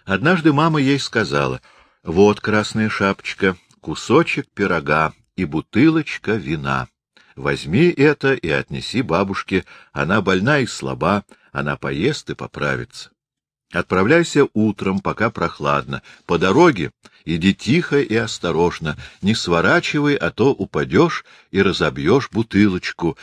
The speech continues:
и бабушке ничего не достанется. Когда придёшь к бабушке,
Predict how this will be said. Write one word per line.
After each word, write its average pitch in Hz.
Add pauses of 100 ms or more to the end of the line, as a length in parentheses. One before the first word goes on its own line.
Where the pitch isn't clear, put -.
(180)
и 76
бабушке 123
ничего 76
не 95
достанется. 67 (640)
Когда 80
придёшь 98
к -
бабушке, 143